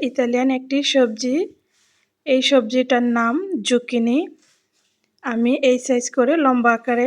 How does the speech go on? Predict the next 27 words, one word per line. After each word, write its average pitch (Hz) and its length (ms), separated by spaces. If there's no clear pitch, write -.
কেটে 240 300
নিয়েছি। 240 440
আপনারা 247 360
আপনাদের 240 400
পছন্দ 269 300
অনুযায়ী 247 500
সাইজ 233 280
করে 240 220
কেটে 226 260
নিতে 220 280
পারেন। 247 240
যদি 240 260
এই 240 80
সবজিটা 226 420
বাংলাদেশে 247 480
থাকে, 240 300
পাওয়া 233 300
যায় 247 220
কিনা 247 200
অবশ্যই 262 520
কমেন্ট 254 340
করতে 247 280
পারেন 240 220
আমাকে। 220 340
আমি 226 140
জানি 233 260
না 285 60